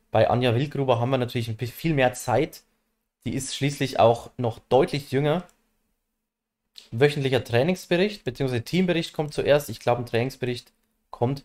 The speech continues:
dann auch noch. Aber zuerst kommen hier die Ergebnisse von Anja Wildgruber rein, denn sie haben wir ja nicht betreut. Wir haben für sie ja eine Cheftrainerin eingestellt.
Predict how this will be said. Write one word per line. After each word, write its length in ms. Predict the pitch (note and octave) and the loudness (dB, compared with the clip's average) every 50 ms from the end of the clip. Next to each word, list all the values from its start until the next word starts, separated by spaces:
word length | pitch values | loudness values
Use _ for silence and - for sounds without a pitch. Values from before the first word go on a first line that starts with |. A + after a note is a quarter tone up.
| _ _ | _ _
dann 220 | - A2+ A#2 G#2+ - | 2 2 2 2 0
auch 280 | - G#2 C3+ C3+ - - | 0 2 2 2 0 -2
noch. 220 | A#2+ D#3 - - _ _ _ _ _ _ _ _ _ _ _ _ _ _ _ _ _ _ _ _ _ _ _ | -2 -2 -4 -6 _ _ _ _ _ _ _ _ _ _ _ _ _ _ _ _ _ _ _ _ _ _ _
Aber 500 | - A2+ B2 C#3 F3+ G#3 A#3 A#3 - - _ _ _ _ _ _ _ _ _ _ _ _ _ _ _ _ _ _ _ - | 4 6 6 8 8 6 6 4 0 -8 _ _ _ _ _ _ _ _ _ _ _ _ _ _ _ _ _ _ _ -10
zuerst 540 | - C3+ - A#2+ C#3+ G3+ - - - - - | -6 -2 2 4 4 4 4 0 -8 -10 -2
kommen 440 | - C#3 C#3 D#3+ F#3 G#3 G#3+ G#3 - | 2 2 4 4 2 0 0 -2 -6
hier 320 | - - D3 E3+ G3+ G#3+ | -8 -2 2 4 4 4
die 340 | G#3+ - - E3 F#3+ G#3+ - | 2 -2 -4 -4 -2 -2 -2
Ergebnisse 540 | D3 C#3+ - C3+ D3 E3+ G3 F#3+ - F#3+ F3+ | -2 -2 0 0 0 0 0 -2 -2 -4 -2
von 200 | - - F#3 - | -2 -2 -2 0
Anja 240 | - D3 D3 C3 B2 | 2 2 2 2 2
Wildgruber 460 | E3+ A3 - - - B2+ A2+ A2 G#2+ | 0 -2 -4 -4 -2 2 4 4 6
rein, 300 | G#2+ A#2 E3 A3 - - _ _ _ _ _ - | 6 4 2 0 -2 -6 _ _ _ _ _ 4
denn 280 | B2+ C3+ E3+ A3 G#3+ - | 4 6 6 4 2 -4
sie 380 | - - - - D#3+ F#3 G#3+ F3 | -8 -12 -8 -4 -2 -2 0 2
haben 300 | D3+ D3 E3 F3 E3+ D3+ | 2 2 2 2 0 -2
wir 320 | D3+ D3+ D#3+ E3 E3 E3 - _ _ _ _ _ _ _ _ _ _ _ _ _ - | 0 0 2 2 2 0 -4 _ _ _ _ _ _ _ _ _ _ _ _ _ 0
ja 300 | A#2 C3 C3+ C3+ - - | 4 6 8 8 6 4
nicht 580 | A#2+ C3 D3+ F3 A3+ B3 - - - - - - _ _ _ _ _ _ _ _ _ | 2 4 6 6 6 4 2 -2 -12 -14 -20 -20 _ _ _ _ _ _ _ _ _
betreut. 600 | - C#3 C#3 - A#2 A#2+ F#2+ D2+ - - - - _ _ _ _ _ _ _ _ _ _ _ _ _ _ _ _ _ - | 2 2 2 2 4 4 4 4 2 0 -8 -18 _ _ _ _ _ _ _ _ _ _ _ _ _ _ _ _ _ -4
Wir 180 | C3 D3 F#3+ | 0 2 2
haben 180 | F#3 F#3+ F3+ E3+ | 4 4 2 2
für 100 | E3+ D3+ | 0 -2
sie 180 | D#3 - E3 E3+ | -2 -2 2 4
ja 140 | F3+ E3 | 4 4
eine 200 | - B2+ C#3+ C#3 | 4 4 2 2
Cheftrainerin 640 | C#3 - D3+ F3 - - - D#3 C#3+ C#3 C3+ C3 A#2+ D2+ | 2 2 0 0 -2 -2 -2 0 2 2 2 0 0 0
eingestellt. 560 | G2 D3+ F3+ F#3 - - F#3 F#3 G3+ F#3+ | -2 -2 -4 -4 -4 0 2 2 2 0